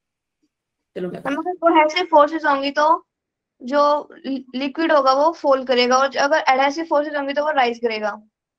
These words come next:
Speaker 1: हाँ, लेकिन ऐसा क्यों हो रहा है? क्वेश्चन ये था। देखो मैं बताती हूँ ऐसा क्यों हो रहा है।
Speaker 2: इंटरेक्शन।
Speaker 1: हाँ, interaction होगा, बिल्कुल होगा। देखो मैं बताती हूँ, ये देखो, suppose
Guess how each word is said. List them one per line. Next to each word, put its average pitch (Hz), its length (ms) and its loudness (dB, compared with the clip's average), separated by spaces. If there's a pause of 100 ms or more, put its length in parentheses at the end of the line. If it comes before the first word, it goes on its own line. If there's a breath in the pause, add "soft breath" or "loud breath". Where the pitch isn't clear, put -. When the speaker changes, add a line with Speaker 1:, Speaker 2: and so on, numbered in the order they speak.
(280)
Speaker 1:
हाँ, 208 220 -4
लेकिन 254 220 -2
ऐसा 311 280 -4
क्यों 311 260 4
हो 220 140 -2
रहा 175 100 -6
है? - 60 -16
क्वेश्चन - 560 -8
ये 240 100 -2
था। - 240 -20 (520)
देखो 247 140 2
मैं 254 140 2
बताती 190 260 -8
हूँ 214 80 -6
ऐसा 254 140 -6
क्यों 247 200 -2
हो 339 100 -4
रहा 339 100 -10
है। 320 140 -8
Speaker 2:
इंटरेक्शन। 302 640 -10 (760)
Speaker 1:
हाँ, 220 160 -6
interaction 226 460 -2
होगा, 226 180 -4
बिल्कुल 214 300 -6
होगा। 190 160 -4
देखो 240 160 0
मैं 233 100 0
बताती 185 320 -8
हूँ, 392 140 -4 (760)
ये 240 80 6
देखो, 240 300 4 (260)
suppose 285 480 2